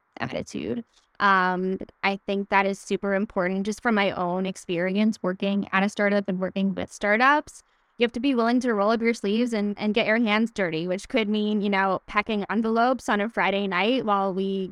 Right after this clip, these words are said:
you know, sip some wine and, and make sure that we're getting the business off the ground. But it could also be having these really high-level strategic discussions about the long-term vision of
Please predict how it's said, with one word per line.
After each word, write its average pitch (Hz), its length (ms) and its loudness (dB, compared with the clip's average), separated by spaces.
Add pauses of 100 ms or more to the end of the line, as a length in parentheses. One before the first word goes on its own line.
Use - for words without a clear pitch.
you 196 80 -2
know, 180 240 -2
sip - 260 -4
some 220 220 -2
wine 202 460 2
and, 208 200 2
and 196 160 0
make 208 160 0
sure 208 220 0
that 202 160 2
we're 208 140 0
getting 208 260 0
the 214 80 0
business 233 340 -2
off 226 180 2
the 247 60 0
ground. 220 440 2
But 196 220 0 (280)
it 220 60 -4
could 220 100 0
also 208 260 2
be 208 160 0
having 202 320 0
these 196 220 -2
really 202 240 0
high-level 196 600 0
strategic 202 500 -4
discussions 190 600 -2
about 190 360 -4
the 190 80 0
long-term 190 500 -2
vision 185 320 -2
of 180 140 -4